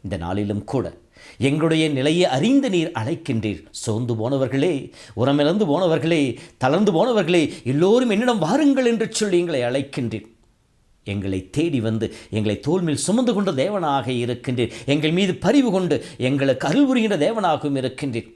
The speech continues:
இந்த நாளிலே இதோ இருக்கின்ற தெய்வமே, எத்தனையோ போராட்டங்களை சூழ்ந்திருக்கின்ற ஒவ்வொரு மனிதர்களுக்கு நீர் உடனிருந்து அவர்களை காத்துக்கொள்வீராக, அவர்களை பாதுகாப்பீராக.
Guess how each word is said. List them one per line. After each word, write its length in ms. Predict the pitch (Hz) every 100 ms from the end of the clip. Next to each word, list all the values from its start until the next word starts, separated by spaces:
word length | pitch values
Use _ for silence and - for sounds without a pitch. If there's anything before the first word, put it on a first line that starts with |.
| -
இந்த 160 | 104
நாளிலே 640 | 95 95 104 104 104 90 - _
இதோ 340 | 98 107 104 - -
இருக்கின்ற 460 | - 117 120 135 123
தெய்வமே, 640 | 107 131 139 139 175 - - -
எத்தனையோ 600 | - 98 - 127 131 143 139
போராட்டங்களை 640 | 117 139 135 139 135 123
சூழ்ந்திருக்கின்ற 440 | 143 147 151 143 143
ஒவ்வொரு 420 | 151 294 285 202
மனிதர்களுக்கு 480 | 147 143 147 147 143
நீர் 180 | 143 151
உடனிருந்து 760 | 123 185 233 311 311 269 - -
அவர்களை 460 | 104 104 101 104 101 123
காத்துக்கொள்வீராக, 1000 | 131 - 139 123 113 104 110 101 104 - -
அவர்களை 300 | - 120 120 -
பாதுகாப்பீராக. 920 | 147 208 160 147 135 123 113 110